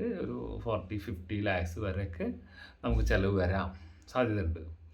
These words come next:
അറിവില്ലാത്തവനാണെങ്കിൽ അത്ര വരാം. അതല്ല,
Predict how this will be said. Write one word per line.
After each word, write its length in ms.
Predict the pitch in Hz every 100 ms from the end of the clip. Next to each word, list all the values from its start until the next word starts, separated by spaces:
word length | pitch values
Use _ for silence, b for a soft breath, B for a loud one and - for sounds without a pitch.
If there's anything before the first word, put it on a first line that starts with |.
| B B B B B 139
അറിവില്ലാത്തവനാണെങ്കിൽ 840 | 139 147 151 147 165 170 220 214
അത്ര 140 | 131
വരാം. 300 | 117 98 92 B B - 165
അതല്ല, 260 | 160 147